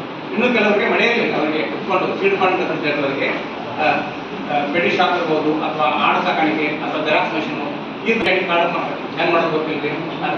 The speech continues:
ಪಡ್ಕೊಂಡ ಮೇಲೆ ಏನು ಸೌಲಭ್ಯ ಗೊತ್ತಿಲ್ಲ, ಅದ್ರ ಬಗ್ಗೆ ಆದಷ್ಟು ಮಾಹಿತಿ ಕೊಟ್ಟು ಅದನ್ನ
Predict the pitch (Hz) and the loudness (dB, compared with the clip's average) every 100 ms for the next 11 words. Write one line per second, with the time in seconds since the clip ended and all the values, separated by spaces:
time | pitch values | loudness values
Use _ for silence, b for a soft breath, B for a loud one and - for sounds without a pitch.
0 | - - 185 190 190 - - - 165 160 | -2 0 0 2 2 2 0 0 0 2
1 | - - 151 139 143 - - - 165 185 | 2 0 -2 0 0 0 -6 -8 -4 -2
2 | - - - 160 214 - - - - 180 | 0 2 2 2 0 0 0 2 2 0
3 | - - 196 | 0 0 0